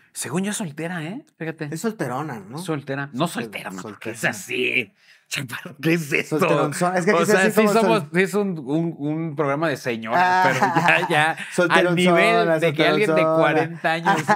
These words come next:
Speaker 2: <laughs>
Speaker 1: le diga a alguien de treinta y siete,
Speaker 2: No tiene
Speaker 1: "Solterona".
Speaker 2: treinta y siete, güey.
Speaker 1: Sí.
Speaker 2: No, güey, tiene como cuarenta y seis, güey.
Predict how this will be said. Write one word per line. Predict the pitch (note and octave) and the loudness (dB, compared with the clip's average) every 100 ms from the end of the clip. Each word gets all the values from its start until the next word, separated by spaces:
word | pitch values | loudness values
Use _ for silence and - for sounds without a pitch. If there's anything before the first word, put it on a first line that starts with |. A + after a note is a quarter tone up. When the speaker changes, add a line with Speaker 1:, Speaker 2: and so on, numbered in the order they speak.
| E3+ | 2
Speaker 2:
<laughs> | E3+ D#3 | 0 0
Speaker 1:
le | D3+ | 0
diga | D3+ F#3+ F3 D#3 | 2 2 2 2
a | D#3 | 2
alguien | F3 F#3+ | 0 0
de | D#3+ | -2
treinta | D3+ C#3+ C3 A#2 | -2 -4 -2 -2
y | B2+ B2 | -2 0
siete, | D3+ D3 C3 | -2 -2 0
Speaker 2:
No | F#3+ C3+ | 0 2
tiene | G#3+ G#3+ | 2 2
Speaker 1:
"Solterona". | D3 G3 | 2 0
Speaker 2:
treinta | G#3 F3 | 2 0
y | E3 | 0
siete, | D3+ G3 G3+ F#3 | 0 0 0 0
güey. | D#3+ D3+ D3+ C#3+ | 2 0 -2 -6
Speaker 1:
Sí. | - A#3 - _ | -12 -12 -12 _
Speaker 2:
No, | A2 B2 B2 G2 | -12 -10 -8 -8
güey, | G#2+ C#3+ D3 | -4 -2 -2
tiene | D3 D#3+ | 0 -2
como | D3 C#3 | -2 -2
cuarenta | C#3 C3+ C3 | -2 -4 -4
y | C3 | -6
seis, | E3+ A3+ - | -4 -6 -6
güey. | G3+ A3 | -10 -12